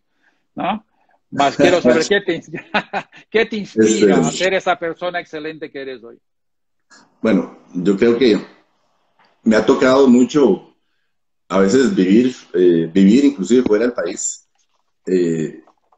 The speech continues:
Speaker 2: conocer gente, conocer nuevas extre-, experiencias,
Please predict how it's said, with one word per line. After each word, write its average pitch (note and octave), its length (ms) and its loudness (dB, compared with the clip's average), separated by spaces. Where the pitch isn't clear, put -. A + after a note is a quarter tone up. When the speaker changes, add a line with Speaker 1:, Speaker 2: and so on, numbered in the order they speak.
Speaker 2:
conocer G#2+ 400 2
gente, B2 580 0
conocer F#2+ 260 0
nuevas A2+ 200 4
extre-, G2 400 2
experiencias, G#2 840 0